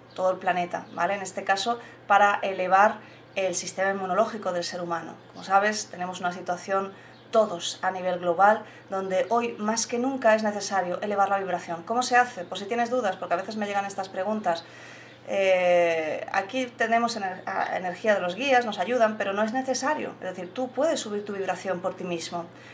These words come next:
Pensamientos positivos, siempre. Limpieza de pensamientos negativos, siempre, que aquí es lo que hacemos. Así que no te preocupes si no puedes hacerlo por tu cuenta,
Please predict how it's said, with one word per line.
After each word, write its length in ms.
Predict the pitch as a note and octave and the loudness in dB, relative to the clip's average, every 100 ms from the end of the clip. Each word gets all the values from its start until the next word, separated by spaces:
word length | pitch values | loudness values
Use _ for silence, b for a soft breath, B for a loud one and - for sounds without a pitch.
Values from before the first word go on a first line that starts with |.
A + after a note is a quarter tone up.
| B B | B B
Pensamientos 540 | - A3 A#3 A#3+ B3 B3+ | 0 0 2 0 0 0
positivos, 720 | B3+ A#3 A3 A#3 G3+ G3 - | 0 -2 -4 -4 -4 -6 -10
siempre. 500 | - - C4 G#3+ F#3+ - - B B B | -4 0 0 -2 -8 -16 -20 B B B
Limpieza 640 | - B3 A#3 B3+ B3 - G3 | -6 -4 -2 4 4 4 -2
de 100 | G#3 | 0
pensamientos 540 | G#3+ G#3+ A3 A3+ B3 | -2 -2 -2 -2 -6
negativos, 500 | C#4+ D4 D#4 D4 G#3+ | -4 -4 -4 -6 -6
siempre, 480 | - E4 D#4+ G#3+ G#3+ - | -4 -2 0 -2 -10 -6
que 60 | |
aquí 240 | G3 C4 C4+ B3 | -6 -6 -6 -2
es 100 | A#3 | 0
lo 100 | A3+ | 2
que 60 | |
hacemos. 380 | G#3+ G3 E3+ F3 | 2 0 -4 -4
Así 160 | F#3+ A#3+ | -4 -2
que 80 | |
no 100 | C#4 | -2
te 80 | C#4+ | 0
preocupes 380 | C4 C4 C4+ B3 | 0 0 0 -2
si 80 | A#3 | 0
no 100 | A#3+ | 0
puedes 160 | A3 | 0
hacerlo 220 | A3 G#3+ G3+ | 0 -2 -2
por 120 | G3+ | -8
tu 120 | G#3+ | 2
cuenta, 340 | B3+ G#3+ - | 2 4 -2